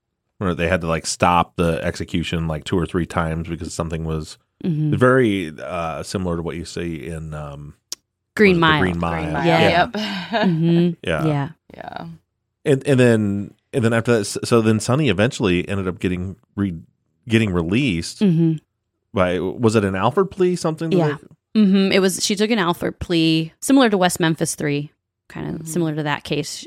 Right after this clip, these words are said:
Speaker 2: Uh, she, she refused, though. Uh, you know, there were many times where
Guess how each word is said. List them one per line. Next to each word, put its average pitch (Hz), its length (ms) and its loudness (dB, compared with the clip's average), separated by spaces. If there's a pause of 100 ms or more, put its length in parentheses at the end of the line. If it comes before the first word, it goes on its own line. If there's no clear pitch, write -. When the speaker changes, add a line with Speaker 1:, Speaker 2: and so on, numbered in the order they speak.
Speaker 2:
Uh, 151 300 -2
she, 165 500 -2 (880)
she - 220 4
refused, 262 640 4
though. 165 360 2
Uh, 165 160 2
you 190 120 0
know, 170 160 0
there 185 140 2
were 196 80 2
many 233 260 4
times 185 440 0
where 160 560 -2